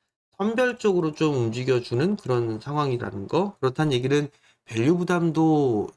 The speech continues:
생각을 하고 있다라는 얘기예요. 그렇기 때문에 오르지 못했던 종목군들, 오르지 못한 그런 종목군들이나 뭐 소재 쪽이라든가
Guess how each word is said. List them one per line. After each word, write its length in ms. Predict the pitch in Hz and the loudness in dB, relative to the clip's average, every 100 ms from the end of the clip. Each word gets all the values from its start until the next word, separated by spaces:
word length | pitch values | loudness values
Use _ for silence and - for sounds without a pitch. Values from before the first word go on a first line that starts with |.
| - | -12
생각을 480 | 160 180 185 180 180 | -6 -2 2 2 0
하고 220 | 214 220 | 0 0
있다라는 600 | 127 - 120 110 135 151 | 0 -2 -2 -2 -2 0
얘기예요. 540 | 110 104 107 107 113 | -2 0 0 0 0
그렇기 280 | 113 120 - | -4 -8 -6
때문에 600 | - 117 117 160 208 220 _ _ _ _ _ | -2 -2 0 0 0 -2 _ _ _ _ _
오르지 420 | 120 147 233 196 208 | 0 2 2 2 2
못했던 680 | 117 120 - 220 - 185 151 | 0 -2 -2 -2 0 0 0
종목군들, 800 | 120 123 131 127 110 101 165 226 - | 0 0 0 0 -2 0 0 0 -2
오르지 420 | 113 147 156 143 | 0 2 2 0
못한 640 | 107 107 - 156 151 139 | 0 -4 -2 -2 -2 -4
그런 240 | 123 120 113 | -2 -2 -2
종목군들이나 1040 | - 110 127 127 123 117 110 110 160 208 | -4 -2 -2 -2 -4 -2 0 0 0 0
뭐 440 | 185 110 104 92 76 _ _ _ _ | 0 0 -2 -4 -10 _ _ _ _
소재 480 | - - 180 208 202 | -14 -2 2 2 0
쪽이라든가 1160 | - 143 131 117 107 110 104 117 180 208 226 | -4 -2 0 0 0 -4 -4 -2 0 0 -4